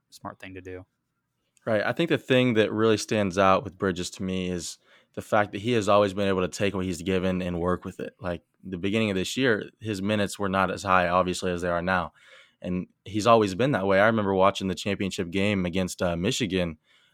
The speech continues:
Speaker 2: a couple years back. And in the beginning of that game, he struggled.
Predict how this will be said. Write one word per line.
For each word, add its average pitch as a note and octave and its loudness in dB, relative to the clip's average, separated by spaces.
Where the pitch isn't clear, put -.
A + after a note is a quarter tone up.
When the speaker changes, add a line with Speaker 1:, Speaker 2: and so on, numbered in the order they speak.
Speaker 2:
a - -20
couple G#2 -2
years F2+ 0
back. A2+ 4
And G#2 -4
in G2 -2
the F#2 -2
beginning G#2+ 0
of G2+ 2
that F#2 0
game, A#2 -2
he - -14
struggled. G#2+ 0